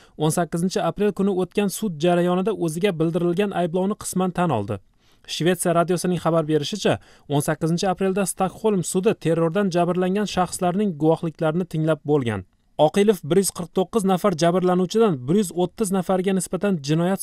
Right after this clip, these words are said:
sodir etganini tan oldi. Sud jarayoni avvalida Oqilov, shuningdek, besh kishini o'ldirganiga ham iqror bo'lgan, deb xabar qildi Shved radiosi. Oqilov Stokgolmdagi terrorni Islom davlati guruhi amiri buyrug'i bilan amalga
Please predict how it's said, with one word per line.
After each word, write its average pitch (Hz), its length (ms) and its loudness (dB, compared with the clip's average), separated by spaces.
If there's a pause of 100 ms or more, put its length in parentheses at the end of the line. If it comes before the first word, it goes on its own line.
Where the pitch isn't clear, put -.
sodir 175 180 0 (120)
etganini 170 500 -2
tan 175 100 0 (100)
oldi. 104 220 -2 (540)
Sud 165 240 -2
jarayoni 151 380 2 (100)
avvalida 156 340 0 (100)
Oqilov, 214 380 -2
shuningdek, 190 360 0 (460)
besh 190 280 4
kishini 202 340 -2
o'ldirganiga 151 580 0
ham 226 100 -2 (100)
iqror 180 320 0
bo'lgan, 151 340 0
deb 147 160 0
xabar 156 280 0
qildi 208 200 2 (320)
Shved 151 340 0
radiosi. 120 440 -2 (500)
Oqilov 185 300 -2 (100)
Stokgolmdagi 196 720 0
terrorni 196 440 0
Islom 190 320 0
davlati 175 380 2
guruhi 175 260 -2 (100)
amiri 165 340 0
buyrug'i 160 360 0
bilan 196 160 0 (120)
amalga 156 280 0